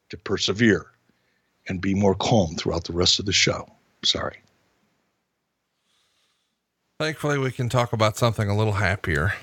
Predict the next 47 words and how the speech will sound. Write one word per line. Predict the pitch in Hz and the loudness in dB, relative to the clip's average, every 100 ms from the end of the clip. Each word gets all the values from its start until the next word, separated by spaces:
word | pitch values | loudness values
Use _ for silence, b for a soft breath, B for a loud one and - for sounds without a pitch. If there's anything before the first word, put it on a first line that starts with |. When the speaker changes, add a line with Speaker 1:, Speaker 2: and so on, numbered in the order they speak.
| B - | B -2
Speaker 2:
Meltzer | 113 - | 0 2
would | 120 110 | 0 0
report | 104 123 110 | 0 0 0
Little | 113 135 | 2 2
Richard | 131 131 - 143 | 4 2 2 -2
is | 127 | -2
being | 113 120 117 | -2 0 0
negotiated | 104 117 127 139 123 113 | 0 0 0 -2 -2 0
with | 117 120 | -2 -2
to | - 110 | -2 -4
appear | 101 131 131 143 143 | -4 -2 0 0 0
on | 254 110 | -2 -2
the | |
Los | 107 110 - | -4 -4 -4
<laughs> | |
Angeles | 123 127 120 104 | -6 -4 -6 -8
pay-per-view | - 131 127 107 101 | -4 -4 -2 -4 -4
show. | 101 143 135 139 135 135 | -4 2 2 2 0 -4
If | - 113 | -6 -6
so, | - 190 170 135 131 135 | -2 2 4 4 2 -2
expect | 113 - - 147 - | -6 -6 -2 -2 0
him | 151 | -4
to | 143 | -4
be | 117 127 127 | -2 -2 -2
in | 101 107 | -6 -4
Johnny | 113 117 117 | -2 0 -2
B. | 110 | -4
Bad's | 101 107 117 117 | -2 2 0 -2
corner | - 127 120 90 | -6 -4 -2 -2
in | 107 | -2
a | |
match. | 101 110 123 90 - - - _ _ _ _ - | 0 0 0 -2 -8 -10 -12 _ _ _ _ -8
Of | 117 | 0
course, | 120 117 | 0 2
we | 110 | 0
know | 104 107 | 2 2
we | 107 | 2
recently | 98 117 - 95 | 0 0 -4 -4
lost | 104 110 110 117 | 2 2 0 -4
Little | 107 | -2
Richard. | 110 110 113 104 | -2 -2 -6 -8
He | |
passed | 101 107 104 110 | -4 -4 -4 -2
away | 104 | -2
just | 104 104 - | -2 -4 0
last | 104 101 - | 0 0 -4
month. | 113 110 - | -4 -4 -6